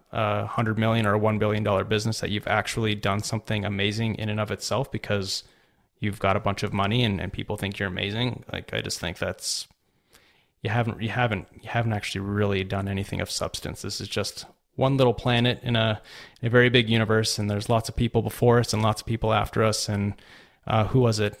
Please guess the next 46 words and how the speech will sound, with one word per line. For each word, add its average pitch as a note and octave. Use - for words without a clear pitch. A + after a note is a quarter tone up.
Uh, G#2
Marcus A2
Aurelius, G#2+
I G#2+
think, -
talks -
about -
this, -
how, G2+
you B2
know, G2+
um, G#2+
you're A#2
going A#2+
to A2
die, A2
and A2+
even A#2+
if -
you B2+
were B2
an A2
emperor, C#3+
there's A#2+
a B2+
really C#3
good C3+
chance C#3+
people D3
aren't C3+
going C#3+
to C3
really C#3+
talk D3+
about A#2
you, A2
and A2+
they're A#2
not A#2
going B2
to A#2+
think C#3+
about G#2
you. G2
So, G#2+
like, A#2